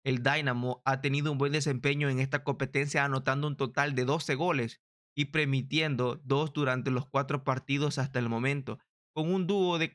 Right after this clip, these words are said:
centrocampistas formados por Adalberto Carrasquilla y Herrera, el Dynamo puede controlar la mayoría de los partidos,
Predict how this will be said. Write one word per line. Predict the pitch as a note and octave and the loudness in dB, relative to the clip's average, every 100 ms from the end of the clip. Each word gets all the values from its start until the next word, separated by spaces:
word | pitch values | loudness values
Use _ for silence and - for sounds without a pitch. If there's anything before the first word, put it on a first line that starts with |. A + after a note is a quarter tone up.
| - | -4
centrocampistas | E3 D3 D3+ D3 C#3 E3+ F3 | -2 -2 -2 0 0 0 -2
formados | E3 D#3 D#3 D3+ | -2 -2 0 -2
por | D3 C3+ | -2 0
Adalberto | C3+ B2+ B2+ D3 E3+ | 2 0 0 -4 -4
Carrasquilla | E3+ E3 D#3+ - G3 F#3 - | -2 -2 -4 -4 -2 0 0
y | D3+ C#3+ | 0 2
Herrera, | C3+ E3+ D#3 C#3 - _ _ _ _ _ _ _ _ | 2 2 2 0 -4 _ _ _ _ _ _ _ _
el | C#3+ | 0
Dynamo | C#3 D#3 D#3+ D#3+ C#3 | 0 2 2 0 0
puede | D3+ D#3+ | 2 2
controlar | D#3+ D3 C3+ D3 | 0 0 2 2
la | D3 | 2
mayoría | D3 C3+ C3 B2 C#3 | 2 0 2 2 2
de | C#3 | 2
los | C3+ C3 | 0 0
partidos, | - D3+ - C3+ B2 A#2+ | 0 -2 0 0 0 -4